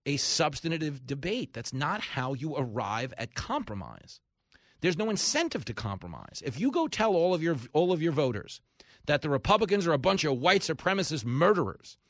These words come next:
how can you even justify compromising with them? Who the heck makes that deal? What do you mean you're doing business with white supremacist murderers? No differently than if the Republicans turn around and go, "Oh, the Democrats are a bunch of commies trying to destroy the country."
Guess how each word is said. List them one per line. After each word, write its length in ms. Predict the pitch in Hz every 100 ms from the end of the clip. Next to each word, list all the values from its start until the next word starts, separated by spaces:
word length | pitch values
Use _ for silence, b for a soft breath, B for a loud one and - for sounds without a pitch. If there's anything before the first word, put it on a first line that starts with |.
| b b
how 160 | - 254
can 180 | 294
you 100 | 285 254
even 180 | 247 165
justify 640 | 117 254 - 240 233 240
compromising 840 | - - 330 349 381 147 104 107
with 160 | 95 76
them? 140 | - - B B -
Who 120 | 262
the 120 | 330
heck 200 | 262 285
makes 280 | 330 311 185
that 280 | 320 381 -
deal? 260 | 156 104 -
What 120 | 175
do 60 | 302
you 80 | 339
mean 180 | 403
you're 80 | 359
doing 240 | 160 143 131
business 400 | 120 104 95 -
with 120 | 104
white 180 | 127 127
supremacist 560 | 110 - 120 101 104
murderers? 340 | 104 101 76 - B B B
No 200 | 165 240
differently 460 | 165 208 240 220 226
than 140 | 202
if 80 | 175
the 80 | 185
Republicans 500 | 190 190 226 214 -
turn 160 | 180
around 220 | 170 180
and 80 | 185
go, 80 | 190
"Oh, 180 | 220 208
the 100 | 180
Democrats 580 | 113 180 190 175 175 151
are 40 |
a 20 | 135
bunch 220 | 175 147
of 60 |
commies 380 | - 170 170 139
trying 200 | - 165
to 80 | 135
destroy 280 | 110 - 160
the 80 | 113
country." 380 | - 175 90